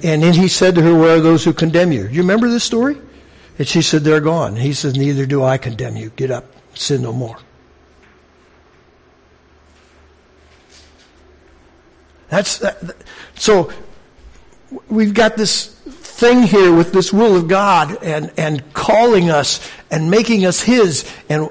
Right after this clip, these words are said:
and what does that mean? What does it mean to be his? What does it mean to be predestined to his glory, to be conformed to the image of his Son?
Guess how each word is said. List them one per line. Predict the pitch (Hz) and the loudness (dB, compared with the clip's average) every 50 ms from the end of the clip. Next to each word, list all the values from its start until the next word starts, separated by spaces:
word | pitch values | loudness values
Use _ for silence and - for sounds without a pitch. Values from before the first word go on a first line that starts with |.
| - - | -6 -6
and | - 165 160 156 156 | -4 -2 -2 0 0
what | 160 180 208 240 233 | 2 2 2 2 2
does | 220 220 196 180 | 0 0 0 2
that | 214 202 202 185 196 | 0 0 0 0 2
mean? | 202 226 240 233 196 151 127 110 - - - _ _ | 2 2 2 2 0 -2 -6 -10 -14 -18 -20 _ _
What | - 226 254 | -2 0 2
does | 269 233 208 | 2 2 2
it | 233 220 | 2 2
mean | 214 208 208 214 226 247 269 262 254 226 196 185 175 | 2 4 4 4 4 4 4 4 4 2 2 0 0
to | 180 185 | 0 0
be | 190 202 196 | 2 2 2
his? | 165 208 254 240 170 143 131 - - - - - - - - - - | 2 2 2 0 0 -2 -4 -8 -12 -14 -18 -20 -20 -20 -20 -12 -4
What | - 226 254 | -2 0 2
does | 269 233 196 | 2 2 2
it | 220 226 | 2 2
mean | 233 208 208 220 233 240 240 240 233 220 202 185 - - - - - | 2 2 4 4 4 4 4 4 4 2 2 0 -2 -4 -12 -6 -2
to | - 190 | 0 0
be | 175 208 196 | 2 0 0
predestined | - - - 202 170 156 208 220 226 220 - - 202 175 | -2 -2 -2 -2 0 2 2 2 2 0 -2 -2 -2 0
to | 175 175 | 2 2
his | 185 202 185 170 | 2 2 2 2
glory, | 180 202 226 226 208 185 | 2 2 4 4 4 4
to | 156 165 | 2 2
be | 160 202 190 | 0 0 -2
conformed | - - 180 165 - - 208 226 240 233 208 165 | 0 -2 -2 -2 -2 -2 2 4 4 4 4 4
to | 190 | 2
the | 175 185 196 | 2 2 2
image | 214 214 202 170 151 | 2 2 2 2 0
of | 170 143 | 0 0
his | 165 160 160 - | 0 0 0 0
Son? | - 254 233 202 160 131 110 | 0 0 0 0 -2 -4 -6